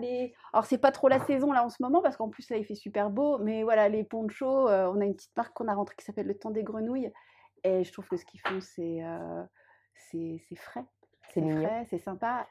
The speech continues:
Speaker 1: et puis ça te rend un vrai service.
Speaker 2: Mm.
Speaker 1: Donc, euh, ouais, ouais.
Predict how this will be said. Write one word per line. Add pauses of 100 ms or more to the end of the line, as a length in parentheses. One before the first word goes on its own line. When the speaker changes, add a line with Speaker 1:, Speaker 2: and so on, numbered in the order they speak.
Speaker 1:
et
puis
ça
te
rend
un
vrai
service. (160)
Speaker 2:
Mm. (800)
Speaker 1:
Donc,
euh, (160)
ouais, (100)
ouais.